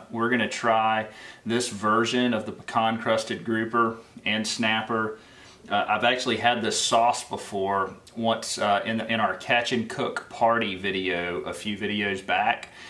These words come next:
Uh, and it's awesome. This sauce is incredible, but I, I know it's gonna be good on this grouper, so. All right, here goes nothing.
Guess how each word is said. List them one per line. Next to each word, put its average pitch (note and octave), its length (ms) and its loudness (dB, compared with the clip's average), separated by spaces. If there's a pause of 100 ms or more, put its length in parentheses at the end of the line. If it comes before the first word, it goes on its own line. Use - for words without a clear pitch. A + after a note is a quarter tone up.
(280)
Uh, G2+ 200 2
and F#2+ 100 -2
it's - 180 -10
awesome. G2 440 0
This G2+ 160 -4
sauce G2+ 360 2
is F#2 100 -10
incredible, G2 760 -4 (160)
but F2+ 320 -4
I, F#2+ 220 -6
I F#2 100 0
know G2 240 -2
it's F#2+ 140 -8
gonna F#2 160 -6
be F2+ 160 -6
good F2+ 220 -4
on D#2 120 -6
this D2 160 -10
grouper, - 480 -10
so. - 160 -14 (4000)
All A2+ 60 0
right, A#2 340 2
here B2 180 4
goes C3 240 4
nothing. A#2 540 2